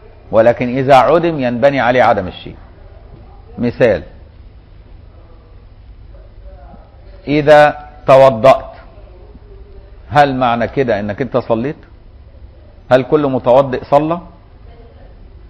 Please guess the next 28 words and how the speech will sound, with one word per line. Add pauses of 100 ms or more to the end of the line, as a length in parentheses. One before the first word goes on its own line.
(360)
ولكن (140)
لا
صلاة
بغير
وضوء، (1300)
فإن (100)
صلى
وغير
متوضئ
ينبني
على
عدم
وجود
الوضوء
عدم
الصلاة،
أي
عدم
صحته، (720)
ولكن
لا
ينبني
على
وجود
الوضوء
ذات
وجود
الصلاة.